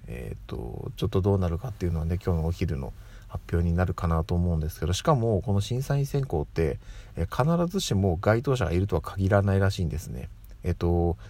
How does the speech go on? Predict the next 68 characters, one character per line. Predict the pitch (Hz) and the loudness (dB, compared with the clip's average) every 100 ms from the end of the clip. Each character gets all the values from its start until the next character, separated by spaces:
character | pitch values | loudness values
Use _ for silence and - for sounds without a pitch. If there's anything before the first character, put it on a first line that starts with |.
| - | -2
予 | 120 | 0
選 | 131 196 | 2 2
の | 196 | 2
時 | 196 107 - | -2 -2 2
は | 95 101 78 - - - - | 6 6 4 -4 -14 -16 -10
結 | 139 | -6
果 | - | -2
的 | 160 170 170 | -2 0 0
に | 180 156 | 0 0
各 | - 147 110 | 0 0 2
グ | 101 | 2
ル | 101 98 | 4 2
ー | |
プ | 82 | 2
み | 82 | 2
ん | 87 | 2
な | 87 | 0
審 | - 98 | 0 0
査 | 101 | 2
員 | 95 101 | 2 2
選 | 104 95 | 2 0
考 | - 67 | 0 -4
で、 | 64 - - - - - | -4 -10 -12 -20 -14 -2
え、 | 78 - - - | -2 -2 -10 -2
突 | 90 - - - - | -2 -2 -18 -4 0
破 | 87 | 0
さ | - 87 | 0 0
れ | 87 | 2
た | - 92 | 0 -4
方 | - 101 80 | -2 0 0
が | 58 - - - | -2 -6 -14 -10
い | - 82 | -2 2
ら | 92 | 2
っ | |
し | - | 2
ゃ | 87 | 0
っ | |
た | - | 2
ん | 76 | 0
で | 73 | 0
す | - | -2
け | 80 | 0
ど、 | 87 90 76 - - - - - | 4 4 2 -4 -14 -16 -8 0
毎 | 147 170 - | 0 0 -6
回 | - 165 | 2 2
必 | 156 - 143 143 143 | 2 -2 0 2 0
ず | 139 | 0
出 | 135 135 | 0 2
る | 107 | 2
と | - | 2
は | 127 | 0
限 | 95 - 87 90 | 0 -2 2 4
ら | 87 | 4
な | 82 | 4
い | 80 | 2
と | - - - | 0 -6 -2
い | 92 | -2
う | |
と | 87 95 | 0 2
こ | 98 | 2
ろ | |
な | 90 76 | 2 0
の | 73 | 0
で、 | 95 80 69 - - - - - | 2 2 0 -10 -14 -14 -14 -4
え | 87 82 80 80 | 0 2 0 -2
ー | |
と、 | 76 76 73 - - - - | -2 -2 -2 -6 -20 -18 -10
ま、 | 110 | -10